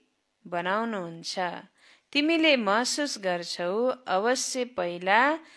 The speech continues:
हामीभित्र पाँच विकार थिएन।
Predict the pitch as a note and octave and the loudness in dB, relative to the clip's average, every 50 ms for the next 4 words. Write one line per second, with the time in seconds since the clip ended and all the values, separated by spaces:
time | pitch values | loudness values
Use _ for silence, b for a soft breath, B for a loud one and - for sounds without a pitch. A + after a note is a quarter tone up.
0 | B B B - - G3 G#3 A#3 C4 C#4+ D4 C4+ A#3 G#3+ F#3 F#3 - - F#3 G#3+ | B B B -2 2 4 4 6 6 4 4 4 2 0 -2 -4 -4 -2 2 2
1 | A3+ A3+ A3+ - G3+ F#3+ G3 G#3+ A#3 A#3 A#3 - G3 F3 E3+ E3 - - F3 F3+ | 2 2 2 0 2 2 4 4 2 2 0 -6 -10 -12 -12 -12 -8 -4 -2 0
2 | F#3+ G3+ G#3 G#3 - - - F3 F3 E3+ E3+ E3+ F3+ G3 G3 F3+ F3+ F#3+ F3+ | 0 0 -2 -4 -10 -14 -12 -10 -8 -8 -8 -6 -6 -4 -4 -6 -8 -12 -16